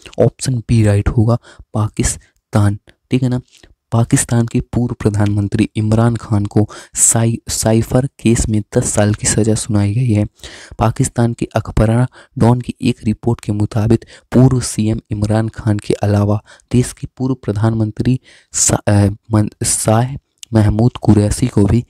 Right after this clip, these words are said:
इस केस में दस साल की सज़ा सुनाई गई है। अब बात है पाकिस्तान की, तो ये है मैप में पाकिस्तान।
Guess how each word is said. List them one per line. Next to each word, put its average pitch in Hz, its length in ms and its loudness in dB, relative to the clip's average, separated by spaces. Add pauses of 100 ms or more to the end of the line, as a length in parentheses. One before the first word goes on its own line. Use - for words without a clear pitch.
(200)
इस - 160 0
केस - 300 -2
में 117 120 0 (180)
दस 117 160 0
साल 101 220 0
की - 140 -4
सज़ा 113 380 0
सुनाई 101 420 -2
गई 101 220 0
है। 110 140 -2 (360)
अब 104 160 0
बात 117 200 0
है 117 60 2
पाकिस्तान 107 600 -2
की, 117 160 -4
तो - 460 -4
ये 117 60 2
है 110 100 0
मैप 95 260 0
में 110 100 0
पाकिस्तान। 110 720 -4